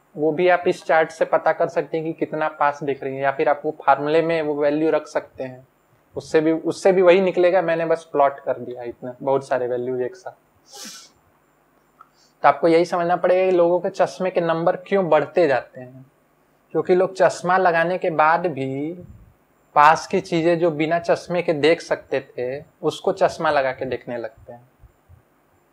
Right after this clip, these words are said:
इसलिए आपका चश्मे का नंबर बढ़ता जाता है। क्योंकि पास की चीज़ देखने के लिए आपकी आंखों को और पास देखने की ज़रूरत पड़ती है, तो एक तरह का फीडबैक लूप बन जाता है।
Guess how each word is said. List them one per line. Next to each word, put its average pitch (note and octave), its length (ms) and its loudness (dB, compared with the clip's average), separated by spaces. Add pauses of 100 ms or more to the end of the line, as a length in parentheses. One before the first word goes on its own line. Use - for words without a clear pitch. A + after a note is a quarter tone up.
(100)
इसलिए D#3+ 260 0
आपका D#3+ 220 0
चश्मे E3+ 360 -4
का E3 80 0
नंबर D3+ 260 0
बढ़ता C3+ 380 -2
जाता B2+ 300 -8
है। B2 120 -14 (180)
क्योंकि D#3+ 280 -2 (840)
पास D3+ 360 4 (120)
की G3 120 -2
चीज़ G3 400 -2
देखने F3+ 400 2
के G3 120 -2
लिए G3 140 2
आपकी F3 300 0
आंखों F3 280 0
को F#3+ 120 -2 (120)
और F#3 260 6
पास D#3+ 260 2
देखने C#3+ 340 -4
की B2+ 80 -4
ज़रूरत B2 320 -6
पड़ती B2 320 -14
है, B2+ 100 -20 (920)
तो D3+ 40 2
एक D3 180 0
तरह E3 140 2
का E3 160 0
फीडबैक D#3+ 540 -2
लूप D#3+ 200 0
बन B2+ 220 -2
जाता A#2 360 -12
है। B2 120 -20